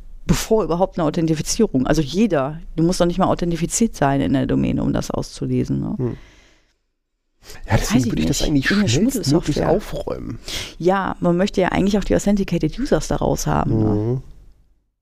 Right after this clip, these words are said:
Speaker 1: Also es geht wohl, ne? Du musst halt ein bisschen aufpassen, wenn du irgendwelche L dap,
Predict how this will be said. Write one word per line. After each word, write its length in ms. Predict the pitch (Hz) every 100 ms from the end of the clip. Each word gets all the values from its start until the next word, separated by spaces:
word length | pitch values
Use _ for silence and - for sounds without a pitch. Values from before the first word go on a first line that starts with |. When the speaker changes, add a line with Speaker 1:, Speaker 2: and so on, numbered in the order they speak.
| _ _ _ _ _ -
Speaker 1:
Also 180 | 175 170
es 120 | 160
geht 300 | 220 - -
wohl, 300 | 135 139 139
ne? 120 | 170
Du 60 | 202
musst 220 | 185 -
halt 120 | 180
ein 60 | 180
bisschen 200 | 190 -
aufpassen, 500 | 185 - - 202 190
wenn 120 | 180
du 60 | 170
irgendwelche 540 | 175 175 - 165 160 - - - - - _ _ -
L 200 | - 165
dap, 440 | 190 240 - -